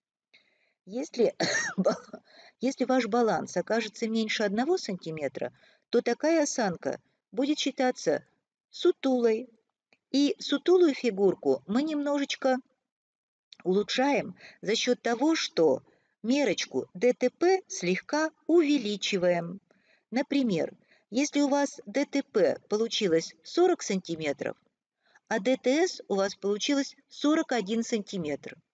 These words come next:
Д Т П отнять Д Т С получится сорок отнять сорок один, значение баланса минус один. Из математики вспоминаем, да?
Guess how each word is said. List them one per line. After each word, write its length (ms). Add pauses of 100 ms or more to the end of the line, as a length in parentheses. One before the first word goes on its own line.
(680)
Д 300
Т 120
П 320 (100)
отнять 520
Д 140
Т 360
С 300
получится 680
сорок 560
отнять 600 (300)
сорок 440
один, 360 (280)
значение 680
баланса 600 (260)
минус 540
один. 460 (580)
Из 140
математики 680
вспоминаем, 680
да? 200